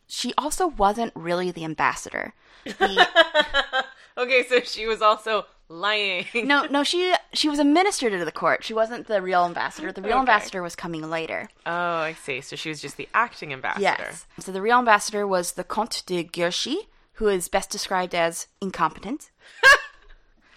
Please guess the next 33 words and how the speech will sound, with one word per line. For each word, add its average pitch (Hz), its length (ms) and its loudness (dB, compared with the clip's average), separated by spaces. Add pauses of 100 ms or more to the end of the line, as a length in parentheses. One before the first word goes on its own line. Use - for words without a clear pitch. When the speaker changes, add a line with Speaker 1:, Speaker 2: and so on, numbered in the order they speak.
(340)
Speaker 1:
Um, 190 300 4
he - 160 -6
wasn't 302 220 2
there 294 160 4
when 269 100 2
D'Eon 226 300 4
began 190 420 2
her 196 160 -6
mission, 165 460 -4
but 180 120 0
when 202 140 4
he 196 160 -10
was 233 240 0
to 240 100 -8
arrive, 170 320 2
she - 120 -6
would 180 100 -4
be 170 120 -8
demoted 165 420 0
to - 80 -10
secretary 165 560 -8
again. 143 340 -10 (140)
This 202 180 0
whole 240 240 4
situation 202 500 -2
was 175 140 -4
compounded 180 400 -4
by 170 120 2
the 165 60 -6
fact 156 300 0
that, 156 320 0
although 170 520 2 (280)
the 160 300 0